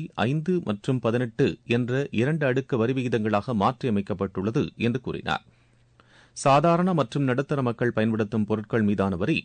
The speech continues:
முன்னதாக விதிக்கப்பட்ட பதினெட்டு மற்றும் பனிரெண்டு சதவீதத்தில் இருந்து தற்போது ஐந்து சதவீதமாக குறைக்கப்பட்டுள்ளதாக அவர் தெரிவித்தார். சப்பாத்தி உள்ளிட்ட அனைத்து வகை இந்திய ரொட்டிகள், கொண்டைக்கடலை, பன்னீர் உள்ளிட்டவற்றிற்கு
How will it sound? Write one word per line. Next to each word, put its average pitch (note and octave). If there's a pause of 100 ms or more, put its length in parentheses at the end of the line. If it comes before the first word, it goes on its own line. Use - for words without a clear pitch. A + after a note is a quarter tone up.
(340)
முன்னதாக F#3
விதிக்கப்பட்ட D#3 (100)
பதினெட்டு C#3+ (120)
மற்றும் A#2+
பனிரெண்டு C#3+
சதவீதத்தில் A#2+
இருந்து F#2+ (360)
தற்போது E3 (160)
ஐந்து F#3
சதவீதமாக C3+
குறைக்கப்பட்டுள்ளதாக A2+
அவர் G#2
தெரிவித்தார். E2+ (580)
சப்பாத்தி D3+
உள்ளிட்ட C3
அனைத்து C3+
வகை B2+
இந்திய A#2+
ரொட்டிகள், A2 (400)
கொண்டைக்கடலை, C3 (240)
பன்னீர் D3+
உள்ளிட்டவற்றிற்கு A2+